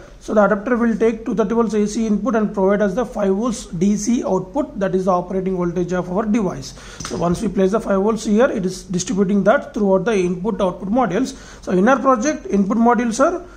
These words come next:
these three potentiometers for varying pur-, pur-, pur-, purpose of voltage, current, frequency, voltage, uh, frequency, current,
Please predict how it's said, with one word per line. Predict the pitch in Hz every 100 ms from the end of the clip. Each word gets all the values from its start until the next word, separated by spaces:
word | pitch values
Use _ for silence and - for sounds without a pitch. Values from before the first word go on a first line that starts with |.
| -
these | - 185 196
three | 220 233
potentiometers | 202 214 233 254 240 247 190 - 294
for | - 214
varying | 180 196 214 226 233
pur-, | 226 208 202
pur-, | 214 202
pur-, | 196 208 208
purpose | 214 202 214
of | 247 -
voltage, | 196 190 208 208
current, | 202 208
frequency, | 220 - 233 214
voltage, | - 208 202 208 226
uh, |
frequency, | 196 208 180 196 214
current, | - 233 302